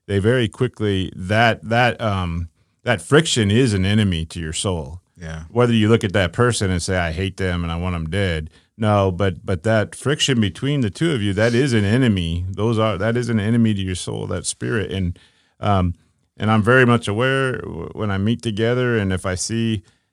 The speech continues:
Speaker 1: any of those things come in, or, or the, the quickness to judge or cast other groups out or say, "You're not worthy," that there's gonna be a battle there. But I have to remind myself, this is just a sin. This is a misunderstanding.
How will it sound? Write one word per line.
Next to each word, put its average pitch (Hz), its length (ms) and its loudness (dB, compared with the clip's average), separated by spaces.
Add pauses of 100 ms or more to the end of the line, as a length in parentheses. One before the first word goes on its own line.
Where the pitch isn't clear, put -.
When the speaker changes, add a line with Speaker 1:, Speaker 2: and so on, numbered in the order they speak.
(120)
Speaker 1:
any 113 200 4
of 104 80 2
those 104 200 0
things 113 360 0
come 107 260 0
in, 107 300 0
or, 90 180 -2
or 92 220 -6
the, 90 240 -4
the 78 140 -8
quickness 120 440 0
to 98 140 -4
judge 110 560 4
or 90 80 0
cast 107 360 -2
other 104 200 0
groups 104 320 -4
out 98 280 2
or 95 80 -2
say, 92 200 -4
"You're 98 180 -2
not 95 240 -2
worthy," 98 360 -2
that 90 280 -4
there's 87 180 -4
gonna 98 200 -2
be 90 120 -4
a 87 80 -2
battle 90 380 -2
there. 90 220 -4
But 87 200 -6
I 82 120 -6
have 98 320 -4
to 98 100 -6
remind 92 400 -2
myself, 87 580 -4 (380)
this - 160 -8
is 82 140 -2
just 95 280 -4
a 110 60 -4
sin. 92 480 -4
This 85 180 -6
is 85 140 -6
a 87 60 -2
misunderstanding. 92 1120 -4